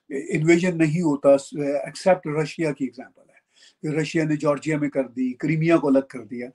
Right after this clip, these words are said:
लेकिन सर, उसमें भी आप ये देखिए कि जॉर्जिया में Russia के हामी लोग मौजूद थे, Crimea में Ukraine का जो उन्होंने part किया था,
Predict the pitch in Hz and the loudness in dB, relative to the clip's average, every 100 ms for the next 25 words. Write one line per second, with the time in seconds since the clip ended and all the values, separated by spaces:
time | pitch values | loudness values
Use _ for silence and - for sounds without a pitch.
0 | - - - 196 262 294 269 - 330 294 | -18 -6 2 4 4 0 -2 -2 0 4
1 | 269 190 196 208 165 151 185 220 - - | 4 4 0 0 0 -2 -4 -6 -8 -20
2 | _ - 185 - 165 170 156 240 240 214 | _ -4 -2 4 6 6 2 -2 -2 0
3 | 220 151 151 147 - 196 208 208 196 _ | 0 0 0 -4 0 4 4 2 -6 _
4 | _ - 202 208 165 156 160 208 185 185 | _ -4 2 2 2 -2 -4 -4 -4 -4
5 | 190 180 156 165 - - 170 _ _ _ | -4 -6 -6 -8 -10 -16 -20 _ _ _
6 | _ _ _ - 185 185 220 240 240 220 | _ _ _ -2 0 0 0 2 2 2
7 | 180 165 185 _ _ - 127 170 175 185 | 0 -2 -4 _ _ -14 -8 -4 -2 -2
8 | 196 185 170 165 160 156 139 143 147 143 | -2 0 0 0 -2 -2 0 0 0 -2
9 | 147 143 160 | -10 -8 -12